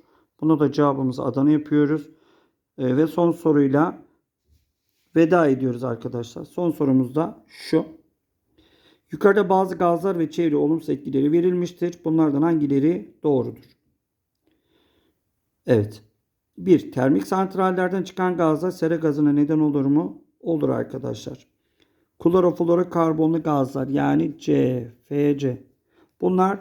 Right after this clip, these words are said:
sprey ve deodorantlarda bulunur mu? Evet. Bulunurlar. Bunlar yine, e, zararları.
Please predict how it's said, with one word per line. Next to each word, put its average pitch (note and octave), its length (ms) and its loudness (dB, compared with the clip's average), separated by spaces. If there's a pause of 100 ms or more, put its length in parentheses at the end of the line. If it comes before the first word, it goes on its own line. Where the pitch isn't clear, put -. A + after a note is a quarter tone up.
(140)
sprey F3+ 400 0
ve E3 120 0
deodorantlarda D3+ 800 0
bulunur C#3 420 2
mu? D3+ 360 -2 (1120)
Evet. B2 480 -2 (600)
Bulunurlar. D#3 680 2
Bunlar D#3 440 0
yine, C3+ 540 -2 (640)
e, - 140 -20 (240)
zararları. D3 920 0